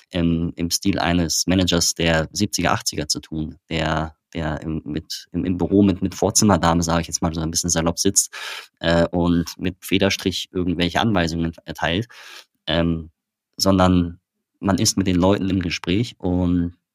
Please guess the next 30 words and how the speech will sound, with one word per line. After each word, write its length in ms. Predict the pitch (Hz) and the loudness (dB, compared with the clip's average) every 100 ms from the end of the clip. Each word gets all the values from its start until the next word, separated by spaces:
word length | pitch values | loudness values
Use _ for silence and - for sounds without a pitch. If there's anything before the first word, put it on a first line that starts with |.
| _ | _
dazu 360 | - 85 - 95 - _ _ | -4 -2 -2 -2 -6 _ _
gehört 300 | - 98 98 | 0 2 2
eben 140 | 95 - | 2 2
auch, 260 | 87 101 | 2 0
dass 520 | - 87 85 - - - _ _ _ _ _ | -2 -2 0 -2 -4 -14 _ _ _ _ _
bei 240 | - 92 87 | -8 -4 0
Vattenfall 380 | 92 104 - 90 | 0 0 0 0
in 100 | 87 | 0
vielen 340 | - 120 107 | 2 4 6
Bereichen, 800 | 92 85 92 95 101 98 95 _ _ | 4 4 2 2 2 2 0 _ _
natürlich 300 | - 90 87 | -8 -6 -4
auch 100 | 85 | -2
wieder 140 | 85 | -2
je 120 | 82 | 0
nach 160 | 85 82 | 0 0
Land 240 | 87 98 | 2 2
ausgeprägt, 680 | - 95 - 95 90 95 - - | 2 -2 -2 -2 2 2 0 -8
aber 280 | 82 73 - _ _ | -6 -6 -8 _ _
man 120 | 87 | -4
kann 180 | - 87 | -2 -2
für 100 | 90 | 0
die 60 | |
ganze 240 | 87 87 92 | 0 0 0
Gruppe 220 | 98 101 | -4 -4
sprechen, 420 | - 95 92 95 90 - - - - - | -4 -2 0 0 0 -8 -12 -14 -16 -6
dass 160 | 87 | -2
das 180 | - 104 | 0 -2
Konsens, 640 | - 113 113 98 82 82 - _ _ _ _ _ _ _ _ | 0 2 4 4 2 0 -2 _ _ _ _ _ _ _ _
äh, 260 | - 87 87 | -2 2 2
sehr, 640 | 80 90 92 92 85 - | 2 4 6 6 4 0